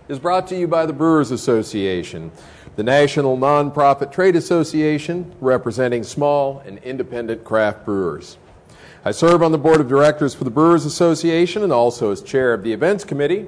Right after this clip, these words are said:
which assists in production of Savor and of the Great American Beer Festival, another one of America's premier craft beer events, this year held in Denver, Colorado in early October.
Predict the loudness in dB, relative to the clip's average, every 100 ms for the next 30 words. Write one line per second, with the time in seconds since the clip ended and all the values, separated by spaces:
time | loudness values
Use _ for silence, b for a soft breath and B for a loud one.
0 | -10 -12 -10 -6 -4 -4 -6 -8 -8 -6
1 | -2 2 2 0 -6 -4 0 0 0 -2
2 | -4 B B B -2 0 2 4 4 4
3 | 4 4 0 -4 -2 -2 -2 -4 -6 -8
4 | -6 -6 -8 -2 0 2 2 0 0 -2
5 | 0 2 2 0 -4 -6 -10 -10 -6 -4
6 | -4 -4 -2 -2 -2 -2 2 2 2 -2
7 | -2 -6 -16 B B B B B 0 0
8 | 2 4 4 4 4 2 2 2 0 2
9 | 2 4 4 4 2 0 -4 -6 -6 -4
10 | -4 -6 -6 -4 -2 -2 -8